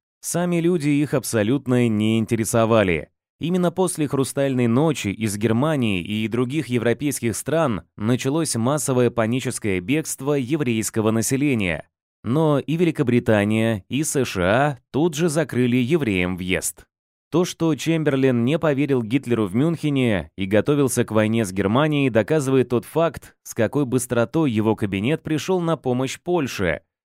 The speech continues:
когда той стали угрожать из Берлина. Речь, правда, идет о помощи дипломатической, иными словами, риторической.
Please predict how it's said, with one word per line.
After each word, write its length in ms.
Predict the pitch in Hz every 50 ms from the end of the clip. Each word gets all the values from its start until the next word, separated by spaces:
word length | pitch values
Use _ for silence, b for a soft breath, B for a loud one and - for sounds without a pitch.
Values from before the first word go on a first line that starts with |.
| _ _ -
когда 340 | 110 107 95 104 104 95 95
той 240 | - 151 170 180
стали 300 | 160 - - 185 180 170
угрожать 720 | 160 147 123 117 113 110 104 92 104 107 107 101 - - - -
из 200 | 107 110 110 98
Берлина. 600 | 92 113 113 117 113 117 120 110 98 85 73 76 - _ _ _ _ _ _ _ _ -
Речь, 320 | 98 107 143 190 175 -
правда, 400 | - 160 160 156 139 127 127 131
идет 220 | 127 117 143 143 123
о 80 | 120
помощи 540 | 117 - 135 139 135 131 123 - - 123 123
дипломатической, 1200 | 113 110 120 120 131 131 131 135 131 - 190 165 - 135 107 - - 104 92 80 73 - - _ _ _
иными 300 | - 123 160 185 190 180
словами, 680 | 156 - 127 117 113 110 120 117 117 117 113 107 - -
риторической. 1040 | 113 113 127 123 135 135 131 143 147 123 - 110 95 - - 95 85 73 73 -